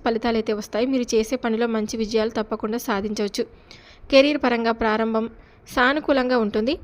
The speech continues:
మీరు అనేక కొత్త అవకాశాలను పొందుకుంటారండి. మీకు ప్రమోషన్ పెరగడంతో పాటుగా మీ ఆదాయం పెరిగే అవకాశం కూడా ఉంటుంది. రేపటి రోజున మీరు ధనవంతులుగా, అంటే మీ ధనం మీకు తప్పకుండా మీ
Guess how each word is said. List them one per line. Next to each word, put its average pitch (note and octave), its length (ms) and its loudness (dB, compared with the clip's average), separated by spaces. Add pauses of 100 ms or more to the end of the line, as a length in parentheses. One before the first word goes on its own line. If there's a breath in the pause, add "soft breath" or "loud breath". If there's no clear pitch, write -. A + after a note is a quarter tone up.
(1300)
మీరు D#4+ 160 6 (160)
అనేక B3+ 280 2 (120)
కొత్త A#3 220 0 (100)
అవకాశాలను A3+ 640 -2
పొందుకుంటారండి. G#3+ 720 -2 (480 loud breath)
మీకు C4 260 2
ప్రమోషన్ A#3+ 520 0
పెరగడంతో A3+ 520 0
పాటుగా A3 380 -2
మీ A#3 80 -2 (140)
ఆదాయం A3 340 0
పెరిగే G#3+ 260 -2
అవకాశం G#3 460 -4
కూడా A3+ 140 0 (100)
ఉంటుంది. G#3+ 280 -2 (480 loud breath)
రేపటి D4+ 360 2
రోజున C4 220 6 (100)
మీరు B3 160 2 (200)
ధనవంతులుగా, A#3 580 0 (100)
అంటే A3 180 -2 (920 loud breath)
మీ D#4 80 0 (120)
ధనం B3+ 280 2
మీకు D4 140 -4 (100)
తప్పకుండా C4 420 -2 (100)
మీ B3 60 0